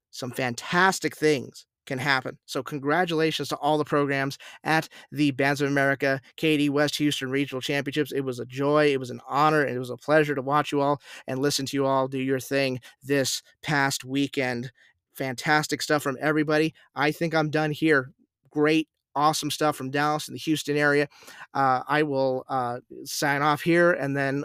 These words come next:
uh, a couple of days from now, we'll pull up the Bands of America Prosper Regional. We got that going. That's probably one of the most well-attended,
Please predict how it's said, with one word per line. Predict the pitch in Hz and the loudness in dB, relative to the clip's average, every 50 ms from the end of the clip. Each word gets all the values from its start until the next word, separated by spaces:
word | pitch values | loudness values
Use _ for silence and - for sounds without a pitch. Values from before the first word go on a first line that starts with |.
| - | -4
uh, | 143 135 131 123 | -4 -2 -2 -2
a | 120 | -4
couple | - 156 143 135 139 | -4 -4 -2 -2 0
of | 131 | 0
days | 143 139 143 143 139 - - - - | 2 2 2 2 0 -2 -6 -8 -6
from | - 139 131 | -6 -4 -2
now, | 139 151 160 165 175 - - - - - - | 0 0 0 0 0 -2 -6 -12 -20 -12 -8
we'll | - 143 | -8 -6
pull | 131 - 143 143 | -2 0 0 0
up | 135 - | 0 0
the | 143 135 | -2 -2
Bands | 127 151 147 147 135 143 | 0 0 0 0 0 0
of | 135 | -2
America | 147 139 - 117 | -2 -2 -2 -4
Prosper | - - - 160 160 165 165 160 - - 165 160 | -6 -4 0 2 4 4 4 4 2 2 4 4
Regional. | 151 160 160 147 156 165 170 175 | 4 4 2 2 2 0 0 0
We | 165 143 | 0 -2
got | 135 139 135 - - | -2 -2 -2 0 2
that | 143 143 147 139 | 2 2 2 2
going. | 147 147 151 160 156 | 2 2 2 2 2
That's | 147 139 - | 0 -2 -2
probably | - - 143 135 139 139 | -4 -4 -4 -2 -2 -2
one | 131 139 139 | -2 -2 -2
of | 135 | 0
the | 135 | 0
most | 139 143 143 - 139 | 0 -2 -2 -2 -4
well-attended, | 127 131 135 139 147 139 - - 139 139 156 156 175 175 175 | -6 -4 -2 -2 -2 -4 -4 -2 -2 0 2 2 2 0 -2